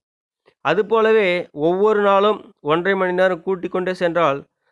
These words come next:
ஞாயிற்றுக்கிழமை வரை ராகு காலத்தை இதில் எளிமையாக கூற முடியும். ஞாயிற்றுக்கிழமையின், ஞாயிற்றுக்கிழமையில் ராகு காலம் என்பது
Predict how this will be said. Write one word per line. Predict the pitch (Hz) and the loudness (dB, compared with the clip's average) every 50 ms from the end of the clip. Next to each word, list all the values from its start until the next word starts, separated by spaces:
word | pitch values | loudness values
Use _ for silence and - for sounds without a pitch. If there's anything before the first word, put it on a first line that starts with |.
| _ _ | _ _
ஞாயிற்றுக்கிழமை | 135 139 147 175 202 208 202 202 190 - 190 190 185 180 175 | -4 0 0 2 0 0 -2 -6 -2 0 0 2 2 2 2
வரை | 175 170 175 180 175 170 160 | 2 2 2 2 2 0 2
ராகு | 147 147 151 170 185 180 | 2 2 2 2 2 2
காலத்தை | 175 170 170 170 180 185 | 2 0 0 -2 -2 -6
இதில் | 180 165 170 175 175 156 | -4 -4 -2 -2 -2 0
எளிமையாக | 160 170 180 190 190 190 185 175 170 175 185 170 | 0 -2 -2 0 0 0 2 2 2 0 -2 -4
கூற | - 160 160 151 | -2 -2 0 0
முடியும். | 147 139 131 127 127 123 113 101 - _ _ _ _ _ _ _ - | 0 -2 -2 -4 -4 -6 -6 -8 -10 _ _ _ _ _ _ _ -4
ஞாயிற்றுக்கிழமையின், | 135 151 185 202 185 208 196 - 190 190 190 185 185 185 185 190 190 185 - _ _ _ _ _ _ _ _ _ _ _ _ _ _ _ _ _ _ _ _ - - _ | -2 -2 -2 -2 -2 -4 -2 0 0 0 0 0 0 0 0 -2 -2 -4 -8 _ _ _ _ _ _ _ _ _ _ _ _ _ _ _ _ _ _ _ _ -20 -20 _
ஞாயிற்றுக்கிழமையில் | 127 131 151 180 180 208 202 175 190 180 180 185 185 180 151 | -2 0 0 0 -2 -4 -4 -2 0 0 0 0 -2 0 2
ராகு | 156 156 170 190 185 | 2 2 2 2 0
காலம் | 180 175 165 165 160 160 | 0 0 0 0 0 0
என்பது | 151 151 151 151 165 175 180 | -2 -2 -2 -4 -4 -2 -2